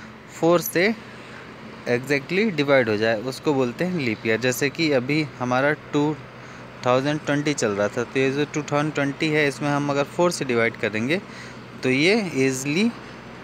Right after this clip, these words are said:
divide हो जाएगा, ठीक है ना। ये जो है easily यहाँ पे divide हो जाता है, ठीक है ना।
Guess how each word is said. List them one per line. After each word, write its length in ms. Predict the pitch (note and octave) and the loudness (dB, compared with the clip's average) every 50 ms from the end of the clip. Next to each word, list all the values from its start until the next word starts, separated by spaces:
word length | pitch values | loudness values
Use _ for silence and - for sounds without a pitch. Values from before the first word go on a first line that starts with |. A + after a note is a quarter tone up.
| - - - - - - - - - - - - - | -16 -16 -16 -16 -16 -14 -14 -16 -16 -14 -12 -8 -2
divide 360 | B2+ D3+ D#3 D#3+ D3 C#3 A#2+ | 2 4 6 6 6 6 4
हो 60 | A2+ | 4
जाएगा, 320 | G#2+ G#2+ G#2 G2+ G#2 G#2+ A2+ | 4 4 4 2 2 2 0
ठीक 220 | - D#3 D3+ D3+ | 0 -2 -2 0
है 60 | F3 | 0
ना। 120 | F#3 G3 G#3 - - - - - - - - - - - - - - - - - - - - - - - - - | 0 0 -2 -4 -8 -16 -16 -16 -16 -16 -16 -16 -16 -16 -16 -16 -16 -16 -16 -18 -18 -18 -18 -18 -18 -16 -12 -6
ये 160 | A2+ B2 C3 C3 | -2 0 2 2
जो 160 | B2 B2+ C3 | 2 2 0
है 300 | C#3 D#3+ D#3 - C3+ C3 | 2 0 0 0 0 0
easily 420 | B2+ B2 B2+ C3 D3+ E3 G3 G#3 F#3+ - - - A2+ | 0 0 -2 -4 -2 -2 0 -2 -2 -4 -10 -10 -6
यहाँ 300 | A2+ A2+ A#2+ A#2+ A#2+ A#2+ A#2 - | -4 -2 0 0 0 0 0 0
पे 120 | E3 F#3+ G#3 - - - - - - - - - - - - B2+ | -2 -2 -2 -6 -12 -14 -14 -14 -14 -16 -16 -16 -16 -12 -6 0
divide 340 | C#3+ D3+ E3 E3+ F3 E3+ D#3+ | 2 4 6 6 6 6 4
हो 60 | C#3+ | 4
जाता 340 | C3 B2 A#2+ A#2 - B2+ B2+ | 4 4 2 2 2 0 0
है, 140 | B2 B2+ B2 - - | 0 -2 -6 -8 -4
ठीक 200 | - D3+ D3+ - | -4 -2 -2 0
है 60 | F3+ F#3 | 0 2
ना। 160 | G3 G3+ | 2 0